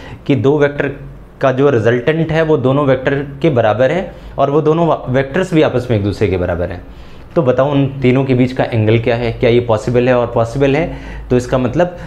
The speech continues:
A और B एक दूसरे से कितने degree के ऊपर, uh, linked हैं, associated हैं, उसको case number five लिखेंगे। तो मैं इसको एक बार हटाता हूँ और case number five discuss करते हैं।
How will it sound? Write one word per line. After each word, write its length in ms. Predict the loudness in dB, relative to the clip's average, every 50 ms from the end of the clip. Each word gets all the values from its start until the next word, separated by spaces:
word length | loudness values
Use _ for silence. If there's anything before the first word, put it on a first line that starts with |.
| -12 -4 0
A 140 | 2 4 4
और 180 | 4 2 2 2
B 40 | 2
एक 380 | 2 2 2 0 0 2 2
दूसरे 240 | 2 0 0 0 -2
से 120 | 0 -2
कितने 300 | -2 0 -2 0 0 0
degree 260 | 0 0 0 0 0 2
के 120 | 2 0
ऊपर, 220 | 0 2 0 -2
uh, 1120 | -2 -4 -8 -12 -14 -14 -12 -4 -2 2 2 4 4 4 2 2 -2 -6 -12 -14 -10 -4
linked 360 | -2 0 0 2 2 2 0 0
हैं, 240 | 0 -2 -2 -2 -4
associated 540 | -2 -2 -2 -2 0 0 0 2 2 2 2
हैं, 200 | 0 -2 -2 -6 -12 -10 -6
उसको 240 | -6 -4 -2 -2 0
case 260 | 0 0 0 0 0
number 160 | -2 -2 -2
five 280 | -2 0 0 0 0 0 -2
लिखेंगे। 340 | -4 -6 -6 -6 -6 -6 -6
तो 100 | -4 -4
मैं 120 | -2 -2
इसको 220 | -2 -2 0 0
एक 120 | 0 2 2
बार 120 | 0 0
हटाता 340 | 0 0 0 -2 0 0 -2
हूँ 180 | -2 -2 -4 -8 -10 -16 -16 -8 -4
और 120 | -4 -4 -2
case 240 | -2 -4 -4 -4 -4
number 160 | -6 -6 -6
five 260 | -4 -4 -2 -2 -2
discuss 280 | -2 -4 -6 -8 -10 -8
करते 260 | -8 -8 -8 -8 -8
हैं। 120 | -10 -10